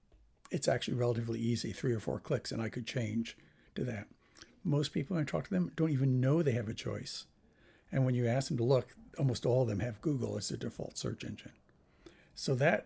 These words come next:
is very powerful and obviously very valuable because this has been the case.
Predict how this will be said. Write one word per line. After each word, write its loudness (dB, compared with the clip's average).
is 4
very 2
powerful 0
and 2
obviously -2
very 2
valuable -2
because -10
this -2
has -4
been 0
the -2
case. 0